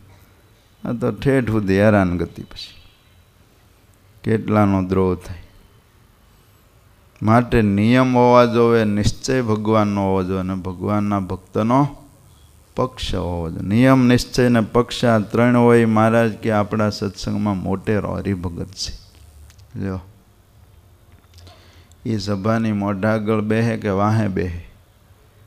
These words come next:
પણ બધા હરિભગતમાં એ મોટેરો. થવું છે મોટેરા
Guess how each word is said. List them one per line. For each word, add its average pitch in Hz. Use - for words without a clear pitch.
પણ 98
બધા 98
હરિભગતમાં 101
એ 95
મોટેરો. 92
થવું 117
છે -
મોટેરા 120